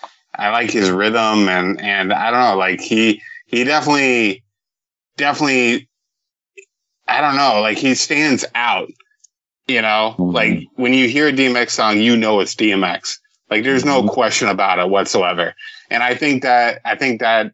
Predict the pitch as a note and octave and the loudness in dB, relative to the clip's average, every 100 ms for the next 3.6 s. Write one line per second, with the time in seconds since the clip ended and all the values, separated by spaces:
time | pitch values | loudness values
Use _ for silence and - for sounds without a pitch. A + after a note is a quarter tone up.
0 | - A2 A2+ A2 G#2 A2+ G#2 G#2 G#2 G2 | -12 -8 -2 -2 -2 -4 -2 0 2 0
1 | - - _ _ _ _ _ A#2 A#2 G2+ | -2 -10 _ _ _ _ _ -2 0 2
2 | F#2+ F#2+ - G2 G#2+ G2 F#2 A2 A2 G2+ | 2 0 -4 -2 0 0 0 -4 -2 -2
3 | F2 - - G2 G2+ F#2+ | -2 -8 -4 0 0 -2